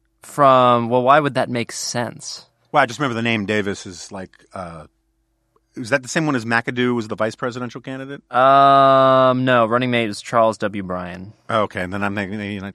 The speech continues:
Speaker 2: ah, I can't even remember anymore. Just, my brain is not working.
Speaker 1: <laughs>
Speaker 2: Um,
Speaker 1: But yeah, Alfred E. Smith was twenty-eight, not twenty-four.
Speaker 2: Yeah.
Speaker 1: Oh, well, so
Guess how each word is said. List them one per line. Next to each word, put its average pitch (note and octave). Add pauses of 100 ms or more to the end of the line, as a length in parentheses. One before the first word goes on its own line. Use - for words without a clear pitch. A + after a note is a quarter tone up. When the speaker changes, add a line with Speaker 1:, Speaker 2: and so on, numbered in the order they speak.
Speaker 2:
ah, -
I -
can't F2
even -
remember A1
anymore. - (260)
Just, - (240)
my F2+
brain C#2+
is B1
not -
working. - (160)
Speaker 1:
<laughs> -
Speaker 2:
Um, G2 (160)
Speaker 1:
But C#3
yeah, A2+ (100)
Alfred A2+
E. G#2+
Smith F#2+
was -
twenty-eight, F2+
not -
twenty-four. -
Speaker 2:
Yeah. - (1080)
Speaker 1:
Oh, G#2+
well, F2
so G#2